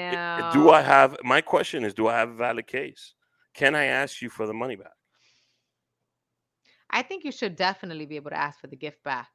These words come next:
Speaker 1: if they break up within a year.
Speaker 2: What if the gift is, like, some weird shit,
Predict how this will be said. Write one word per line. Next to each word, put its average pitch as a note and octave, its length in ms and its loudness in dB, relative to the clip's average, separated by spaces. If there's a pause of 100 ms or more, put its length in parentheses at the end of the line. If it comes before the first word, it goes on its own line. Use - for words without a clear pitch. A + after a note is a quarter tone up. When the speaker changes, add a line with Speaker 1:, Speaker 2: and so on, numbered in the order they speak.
(140)
Speaker 1:
if - 100 -20
they C#3+ 120 -12
break C#3+ 240 -14
up C#3 100 -12
within C3+ 240 -18
a - 40 -18
year. B2+ 440 -14 (600)
Speaker 2:
What A#2 200 4
if D#3 100 -6
the C#3 100 -8
gift A2 340 -6
is, G2 180 -10
like, F2+ 180 -10
some E2+ 240 -14 (480)
weird G#2+ 280 -6
shit, F2+ 200 -12